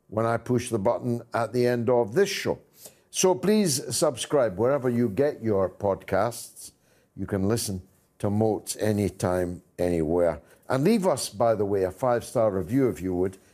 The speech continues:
Here's one. Uh, "I listen in from Saudi Arabia and play your podcast on the commute to and from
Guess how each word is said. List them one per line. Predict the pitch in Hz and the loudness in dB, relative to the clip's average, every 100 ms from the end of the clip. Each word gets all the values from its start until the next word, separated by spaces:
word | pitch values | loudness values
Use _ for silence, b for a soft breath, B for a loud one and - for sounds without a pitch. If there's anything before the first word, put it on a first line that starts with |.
| b 160 | b 0
Here's | 170 120 | 0 0
one. | 113 110 139 - b b b - | 0 0 -2 -10 b b b -2
Uh, | 113 123 - _ _ _ _ _ - | 0 0 -4 _ _ _ _ _ 0
"I | 170 | 2
listen | 190 180 170 175 180 | 4 2 0 -4 -2
in | 151 139 156 | 0 2 0
from | 156 156 151 147 | 0 0 0 0
Saudi | 180 160 147 | 2 2 4
Arabia | 156 175 180 127 80 - _ _ _ - | 4 4 2 2 -2 -6 _ _ _ -4
and | 123 117 | -2 -2
play | 170 185 180 | 2 4 6
your | 143 120 | 4 2
podcast | - 165 131 - 113 107 151 | 2 0 0 0 0 0 0
on | 143 135 | 0 0
the | |
commute | 131 143 160 156 - | -2 0 0 0 -4
to | - 160 151 - | -2 0 0 -2
and | 127 123 | -4 -6
from | - 147 123 98 | -4 0 0 -2